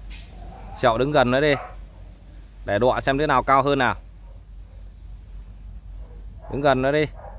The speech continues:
Hai con nó tương đương, con đực nó chỉ cao hơn con cái có một tí thôi. Con cái này, cái chặng cân của nó, nó là con, ờ, cái nhưng mà cái chặng cân của nó, nó rơi vào khoảng tầm hai ba cân.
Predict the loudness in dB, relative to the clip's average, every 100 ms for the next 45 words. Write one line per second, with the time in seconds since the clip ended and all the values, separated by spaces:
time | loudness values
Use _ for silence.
0 | -16 -16 -16 -16 -16 -8 -4 0 0 0
1 | 0 -2 0 2 2 2 0 -2 -4 -8
2 | -6 -2 -2 -2 -2 -2 -2 -2 -2 -4
3 | -4 -4 -4 -4 -12 -14 -16 -14 -14 -14
4 | -16 -16 -14 -12 -12 -12 -12 -12 -10 -6
5 | 0 2 2 2 2 2 2 0 -4 -4
6 | -4 2 2 2 0 0 0 -2 -2 -2
7 | -2 -4 -2 -2 -2 0 0 0 -2 -2
8 | -2 -2 -4 -4 -2 -2 -2 -2 0 0
9 | 0 -2 -2 -2 -2 -4 -6 -4 0 2
10 | 2 2 0 -4